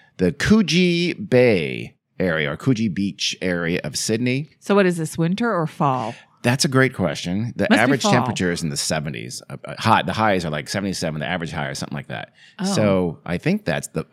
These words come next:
Speaker 1: like, early fall, so still
Speaker 2: Yeah.
Speaker 1: pretty warm,
Speaker 2: Yeah.
Speaker 1: I think.
Speaker 2: Okay.
Speaker 1: Let's go with that. Australians, correct us if we're wrong. It's Anzac Day,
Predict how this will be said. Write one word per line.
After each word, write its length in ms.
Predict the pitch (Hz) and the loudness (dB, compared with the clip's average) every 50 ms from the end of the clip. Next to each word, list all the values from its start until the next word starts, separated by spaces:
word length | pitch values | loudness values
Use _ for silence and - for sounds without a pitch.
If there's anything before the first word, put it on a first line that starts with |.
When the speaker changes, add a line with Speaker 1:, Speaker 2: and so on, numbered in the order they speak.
| - _ - | -18 _ -14
Speaker 1:
like, 120 | - - - | -10 -4 0
early 200 | 110 95 80 73 | 0 0 0 -2
fall, 260 | - - 58 50 - | -6 -8 -10 -10 -8
so 160 | - - - | -6 -2 0
still 120 | 180 175 160 | 2 2 2
Speaker 2:
Yeah. 120 | 156 151 | 2 2
Speaker 1:
pretty 140 | 151 - 82 | 2 0 -2
warm, 340 | 76 73 151 143 - - - | -2 -4 -6 -8 -10 -8 -6
Speaker 2:
Yeah. 280 | 156 165 147 143 147 139 - | -4 -4 -2 -4 -4 -6 -8
Speaker 1:
I 60 | 147 | -10
think. 220 | 143 - - - 170 | -6 -4 -2 -2 -2
Speaker 2:
Okay. 160 | 151 160 160 _ _ _ - _ _ _ - | -4 -4 -6 _ _ _ -20 _ _ _ -8
Speaker 1:
Let's 120 | 92 87 | -6 -2
go 120 | - 107 78 | 0 0 0
with 100 | 71 - | 0 -2
that. 320 | 78 67 62 - - - - - - | -4 -6 -6 -6 -8 -12 -16 -12 -8
Australians, 640 | 90 90 87 - - 101 101 104 104 104 95 - - _ _ _ | -8 -6 -6 -2 0 0 2 2 0 -2 -4 -6 -10 _ _ _
correct 320 | - 90 82 71 - 71 | -6 -4 -4 -4 -4 -6
us 120 | 67 - 71 | -8 -6 -8
if 120 | 65 69 | -8 -8
we're 80 | 64 65 | -8 -6
wrong. 240 | 64 58 57 - - _ - - - - - - - - - _ _ _ _ _ _ _ - - - - - | -6 -8 -10 -12 -16 _ -20 -20 -20 -20 -20 -20 -20 -20 -20 _ _ _ _ _ _ _ -14 -14 -8 0 2
It's 180 | 127 107 - - - - | 2 2 2 0 0 4
Anzac 720 | 131 151 185 185 165 123 107 117 90 78 - - - - - | 6 6 6 6 6 6 6 4 4 4 0 -4 -10 -10 -8
Day, 580 | 156 - 80 69 50 50 50 50 - - - _ | -6 -6 -4 -6 -6 -10 -12 -16 -18 -20 -20 _